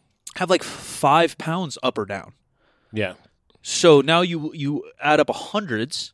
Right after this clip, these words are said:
Speaker 2: Yeah.
Speaker 1: thousands of pounds, and each plate's off five pounds.
Speaker 2: Yeah.
Speaker 1: That could be a thousand pound bench for all we fucking know.
Speaker 2: That's a fair point. And, and
Speaker 1: like,
Speaker 2: we
Speaker 1: that's
Speaker 2: don't,
Speaker 1: the goal to calibrate it,
Speaker 2: we
Speaker 1: right?
Speaker 2: don't know.
Speaker 1: No.
Speaker 2: We d-, we
Speaker 1: Maybe
Speaker 2: really
Speaker 1: they
Speaker 2: don't
Speaker 1: are
Speaker 2: know. We're,
Speaker 1: calibrated.
Speaker 2: we're,
Speaker 1: Yeah,
Speaker 2: we're,
Speaker 1: maybe they are.
Speaker 2: we're purely speculating
Speaker 1: But they
Speaker 2: here.
Speaker 1: definitely look like they're from nineteen eighty. <laughs>
Speaker 2: Well,
Speaker 1: They've been in
Speaker 2: but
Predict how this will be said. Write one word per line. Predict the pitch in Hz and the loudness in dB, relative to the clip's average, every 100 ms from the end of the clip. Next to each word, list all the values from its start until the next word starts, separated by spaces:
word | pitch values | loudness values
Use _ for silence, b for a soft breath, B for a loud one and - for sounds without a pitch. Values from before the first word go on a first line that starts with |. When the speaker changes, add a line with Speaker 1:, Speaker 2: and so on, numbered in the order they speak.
| _ _ _ _ _ _ | _ _ _ _ _ _
Speaker 2:
Yeah. | 120 107 92 | -8 -6 0
Speaker 1:
thousands | 160 202 208 139 113 | 4 6 6 2 -4
of | 110 | -8
pounds, | - 110 95 123 170 - _ | -10 -12 -12 -14 -16 -18 _
and | 127 | -8
each | 156 175 - | -6 -6 -2
plate's | 180 165 127 | 2 2 4
off | 147 151 | 2 2
five | - 156 139 | 2 2 2
pounds. | - 208 180 127 190 - _ _ _ | 0 0 0 -2 -6 -14 _ _ _
Speaker 2:
Yeah. | 110 104 90 _ | -4 -4 -4 _
Speaker 1:
That | 233 | -6
could | 196 | 0
be | 160 | 2
a | |
thousand | - 254 180 | 4 4 2
pound | 120 110 107 | -4 -8 -6
bench | 101 | -6
for | - | -2
all | 117 110 | 0 0
we | 180 | -2
fucking | - 117 104 | -4 -8 -8
know. | 107 139 202 _ _ _ _ _ _ - | -6 -6 -8 _ _ _ _ _ _ -2
Speaker 2:
That's | 127 123 | 0 0
a | 113 | -4
fair | - 101 | -4 -6
point. | - 92 90 | -4 -8 2
And, | 151 165 | 2 4
and | 165 156 | 2 4
Speaker 1:
like, | 151 147 | 4 6
Speaker 2:
we | |
Speaker 1:
that's | 208 | 8
Speaker 2:
don't, | 170 | 6
Speaker 1:
the | 151 | 6
goal | 156 185 170 | 6 8 6
to | |
calibrate | 147 160 180 226 110 98 | 0 -4 0 0 -2 -6
it, | 101 | 2
Speaker 2:
we | 156 | 2
Speaker 1:
right? | 160 | 6
Speaker 2:
don't | 151 127 | 6 6
know. | 107 104 - - | 2 0 -2 -8
Speaker 1:
No. | - 254 | 0 2
Speaker 2:
We | 165 | 2
d-, | - | 0
we | 123 131 | 2 4
Speaker 1:
Maybe | 320 | 6
Speaker 2:
really | 349 | 8
Speaker 1:
they | 294 | 8
Speaker 2:
don't | 269 | 6
Speaker 1:
are | |
Speaker 2:
know. | 214 156 113 | 6 2 0
We're, | 123 131 | 2 2
Speaker 1:
calibrated. | - | 4
Speaker 2:
we're, | 135 127 104 | 6 6 4
Speaker 1:
Yeah, | - 156 | 0 0
Speaker 2:
we're, | 120 | 0
Speaker 1:
maybe | 165 | 0
they | 135 | -2
are. | 101 - | -4 0
Speaker 2:
we're | 117 | 0
purely | - 156 151 127 | 2 4 6 4
speculating | - 117 117 104 98 | 2 2 2 2 4
Speaker 1:
But | |
they | 208 | 4
Speaker 2:
here. | 202 | 6
Speaker 1:
definitely | 214 202 196 | 6 4 0
look | 165 160 | 2 2
like | 151 | 2
they're | 147 | 0
from | 139 139 | -2 0
nineteen | 127 127 131 | 0 -2 -2
eighty. | 110 101 104 - - | -2 -4 -8 -14 2
<laughs> | |
Speaker 2:
Well, | 139 151 | 6 6
Speaker 1:
They've | 160 | 6
been | 147 | 6
in | |
Speaker 2:
but | 143 | 6